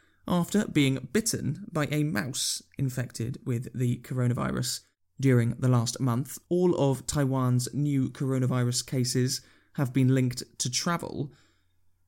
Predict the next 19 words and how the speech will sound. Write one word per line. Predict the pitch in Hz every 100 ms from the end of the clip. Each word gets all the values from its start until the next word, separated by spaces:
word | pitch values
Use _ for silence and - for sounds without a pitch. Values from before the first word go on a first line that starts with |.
| -
The | 131 123
probable | 123 - 131 123 127 120
infection | 123 127 127 - - 131 123
of | 123 131
the | 127
laboratory | 131 131 127 135 127 127
worker | 123 131 127 127 120
in | 139 127
Taiwan | - 127 127 170 147 131 127 - _ -
has | 143
caused | - - - 233 165 143 -
people | 165 143 139 127
to | - 127
say | - 165 151 139 139
that | 143 135
a | - 127
similar | - 202 180 135 -
accident | 139 - - 123 - - _ _
could | - 220